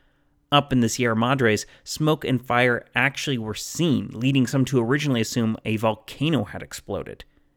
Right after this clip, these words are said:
In Bavispe itself, more than forty people were killed and nearly thirty wounded. Following the quake and its various aftershocks, the local priest called everyone to the church to proclaim it was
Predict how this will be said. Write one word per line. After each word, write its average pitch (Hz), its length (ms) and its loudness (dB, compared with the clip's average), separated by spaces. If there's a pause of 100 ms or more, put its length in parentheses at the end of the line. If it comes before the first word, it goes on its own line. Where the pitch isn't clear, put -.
(920)
In 127 100 4
Bavispe 120 480 2
itself, 117 400 0
more 131 200 4
than 120 140 2
forty 160 380 -2
people 143 440 -4
were 110 120 -2
killed 123 460 0
and 113 200 -4
nearly 131 300 0
thirty 120 460 -2
wounded. 113 520 0 (880)
Following 107 380 4
the 101 60 -4
quake 117 320 2
and 104 80 -2
its 95 200 -8
various 101 380 2
aftershocks, 104 720 -4
the 117 100 -4
local 117 280 0
priest - 280 -4
called 120 240 -2 (120)
everyone 190 360 0
to 185 80 -6
the 170 120 -2
church 175 360 -2
to 127 120 0
proclaim 120 600 -2
it - 80 -6
was 104 220 -4